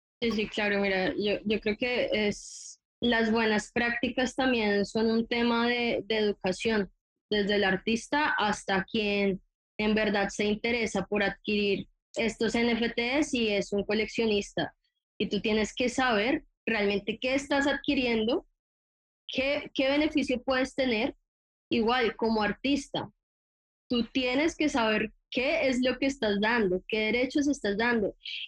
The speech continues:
Y ahí es clave ser supremamente claros hasta dónde va ese derecho,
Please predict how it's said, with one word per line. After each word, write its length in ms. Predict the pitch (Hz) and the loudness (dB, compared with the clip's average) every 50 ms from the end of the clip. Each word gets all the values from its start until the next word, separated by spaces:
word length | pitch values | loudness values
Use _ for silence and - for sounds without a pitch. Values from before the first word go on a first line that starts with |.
| - - | -6 -2
Y 100 | 247 240 | 0 0
ahí 220 | 233 233 226 220 | 0 2 0 0
es 180 | 214 208 - - | 0 -2 -4 -2
clave 480 | - 277 269 262 262 269 285 294 302 - _ _ _ _ _ - - | 0 0 2 2 2 2 2 0 -2 -6 _ _ _ _ _ -20 -20
ser 480 | - - - - 269 247 240 233 - - _ _ _ _ - | -18 -16 -6 -2 0 0 0 -2 -4 -10 _ _ _ _ -10
supremamente 1600 | 240 - - - - - 311 285 294 - 277 285 262 262 262 262 262 285 302 - - 277 269 254 247 254 247 - 269 269 - - | -10 -8 -10 -6 -2 0 0 0 0 0 0 0 2 2 2 2 2 2 0 0 0 0 0 0 0 -2 -2 -4 -4 -6 -4 -2
claros 560 | 277 262 247 247 254 311 403 415 - - _ _ _ _ _ _ _ _ - | 0 0 2 2 2 0 0 -2 -4 -10 _ _ _ _ _ _ _ _ -2
hasta 480 | 247 254 240 240 - - - 214 214 208 | 0 0 0 -2 -2 -2 0 2 2 4
dónde 480 | 214 220 240 277 302 302 294 285 262 | 4 4 4 4 4 4 2 2 2
va 300 | 247 247 254 285 302 262 | 2 2 2 2 2 0
ese 180 | 226 - - 220 | 0 -2 -2 -2
derecho, 500 | 214 208 202 202 226 247 240 247 - | 0 0 0 0 0 -2 -4 -4 -8